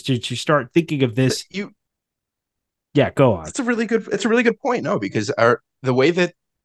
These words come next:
Speaker 2: and listen, we're doing the best we can, right? There's no
Speaker 1: Yeah, we're doing the
Speaker 2: playbook,
Speaker 1: best we
Speaker 2: like
Speaker 1: can.
Speaker 2: I
Speaker 1: I'm
Speaker 2: said
Speaker 1: just trying to,
Speaker 2: before.
Speaker 1: I'm trying to
Speaker 2: Hu-,
Speaker 1: put it
Speaker 2: human,
Speaker 1: out there.
Speaker 2: humans are doing the best they can. And the economy
Speaker 1: Yeah.
Speaker 2: that's come up to date is that for you to accumulate value in,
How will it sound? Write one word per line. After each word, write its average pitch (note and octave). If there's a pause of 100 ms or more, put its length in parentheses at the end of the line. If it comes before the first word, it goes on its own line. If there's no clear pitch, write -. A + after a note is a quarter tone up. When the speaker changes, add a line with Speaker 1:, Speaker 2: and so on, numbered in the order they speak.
(160)
Speaker 2:
and A#3
listen, G3+
we're G3+
doing E3
the E3
best E3+
we F3
can, D#3+
right? B2+
There's C3
no G3
Speaker 1:
Yeah, G#4+
we're D#4+
doing G4+
the F#4+
Speaker 2:
playbook, -
Speaker 1:
best D#4
we A3
Speaker 2:
like G#3
Speaker 1:
can. F#4
Speaker 2:
I G3+
Speaker 1:
I'm D3+
Speaker 2:
said D#3+
Speaker 1:
just D#3+
trying A3
to, -
Speaker 2:
before. -
Speaker 1:
I'm E3+
trying A3+
to F3+
Speaker 2:
Hu-, -
Speaker 1:
put D#3+
it -
Speaker 2:
human, B3+
Speaker 1:
out D#4
there. B3+
Speaker 2:
humans C4+
are B3+
doing A#3+
the A3+
best A#3
they G3+
can. D#3+
And A#2
the C3
economy G#3
Speaker 1:
Yeah. G#3+
Speaker 2:
that's -
come G3
up F#3+ (140)
to D#3+
date F3+ (220)
is C#3+
that C#3+
for C#3+
you G#3+ (280)
to D#3+
accumulate G3+
value C3 (180)
in, A#2+